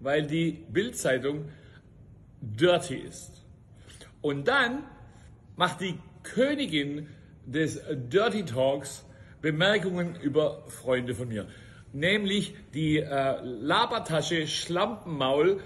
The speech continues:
äh, Desiree Nick spricht schlecht über meine Freundin Julia Siegel.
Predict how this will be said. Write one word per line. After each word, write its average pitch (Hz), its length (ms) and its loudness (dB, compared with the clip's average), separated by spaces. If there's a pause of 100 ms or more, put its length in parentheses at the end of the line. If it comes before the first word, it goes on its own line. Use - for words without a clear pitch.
(300)
äh, 151 160 2
Desiree 190 500 2
Nick 160 320 0 (160)
spricht - 380 -2
schlecht 170 380 0
über 151 160 2
meine 139 420 0
Freundin 131 640 -4 (200)
Julia 147 560 2
Siegel. 190 600 -2